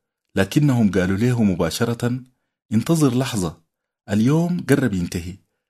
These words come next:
الظلام هيجي بسرعة، أرجوك خليك معانا". فقعد يسوع معاهم. ما في شك إنهم كانوا عايزين يسمعوا منه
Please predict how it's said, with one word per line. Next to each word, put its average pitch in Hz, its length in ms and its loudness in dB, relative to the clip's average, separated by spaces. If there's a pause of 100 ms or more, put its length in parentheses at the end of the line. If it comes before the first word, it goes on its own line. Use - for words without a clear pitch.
(160)
الظلام 110 440 0
هيجي 117 320 2
بسرعة، 92 540 -2 (360)
أرجوك 107 540 -2 (260)
خليك 123 380 2
معانا". 92 460 -2 (420)
فقعد 123 420 0
يسوع 104 340 0
معاهم. 85 460 -2 (1160)
ما 151 140 4
في 139 140 0
شك - 360 -4
إنهم 120 280 2
كانوا 123 340 2
عايزين 95 360 2
يسمعوا 98 380 2
منه 107 420 2